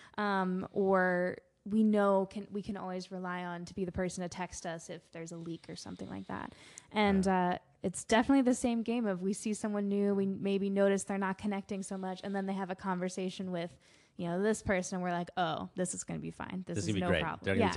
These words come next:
Speaker 2: taken care of. Yeah, exactly.
Speaker 1: Um, and that's, that's a very interesting thing to be able to kind of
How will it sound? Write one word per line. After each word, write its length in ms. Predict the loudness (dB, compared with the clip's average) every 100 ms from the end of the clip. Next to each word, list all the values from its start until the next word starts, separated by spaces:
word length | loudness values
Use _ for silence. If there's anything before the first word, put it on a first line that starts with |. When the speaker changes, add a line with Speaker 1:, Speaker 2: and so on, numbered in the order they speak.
| 0
Speaker 2:
taken 80 | 0
care 180 | -4 -6
of. 80 | -8 -4
Yeah, 140 | -4 -4
exactly. 440 | -6 -6 -8 -12 -6
Speaker 1:
Um, 420 | -4 -2 -4 -6 -4
and 180 | -2 0
that's, 480 | -2 -2 -6 -8 -12 _ _ _ _ -2
that's 180 | 0 2
a 40 |
very 240 | 4 4
interesting 400 | 4 2 2 0
thing 180 | 2 2
to 80 | 0
be 220 | -2 -2
able 240 | -2 0 -2
to 100 | -4
kind 280 | -6 -6 -4
of 200 | -6